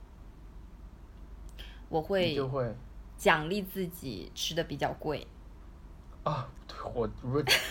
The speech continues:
Speaker 2: 较累的话，
Speaker 1: <laughs>
Speaker 2: 我就会我就会去住酒店。<laughs>
Speaker 1: <laughs> 就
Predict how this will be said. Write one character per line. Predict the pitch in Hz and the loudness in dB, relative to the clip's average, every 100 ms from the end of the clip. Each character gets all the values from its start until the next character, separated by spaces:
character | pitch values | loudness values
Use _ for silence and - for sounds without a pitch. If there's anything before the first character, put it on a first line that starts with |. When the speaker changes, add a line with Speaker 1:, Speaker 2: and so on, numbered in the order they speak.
| - | 8
Speaker 2:
较 | 135 | 10
累 | 370 135 | 8 6
的 | 117 | 4
话， | 120 135 104 | 6 6 6
Speaker 1:
<laughs> | |
Speaker 2:
我 | 101 | 4
就 | 127 123 | 2 4
会 | 120 123 - - - - - - - - - - - - - - - - - - - - - - - - - - - | 4 2 -8 -10 -10 -10 -10 -12 -12 -12 -12 -12 -8 -8 -8 -10 -12 -12 -12 -12 -14 -14 -14 -16 -16 -14 -14 -6 2
我 | 120 | 4
就 | 139 | 6
会 | 151 | 6
去 | 135 127 | 4 0
住 | 131 | -2
酒 | 127 98 | 0 0
店。 | 110 127 - - - | 0 -2 -2 -6 -4
<laughs> | 127 - - - - | -4 -4 -12 -8 0
Speaker 1:
<laughs> | 208 - - - - - - - | 4 4 4 6 6 6 -2 4
就 | 359 | 6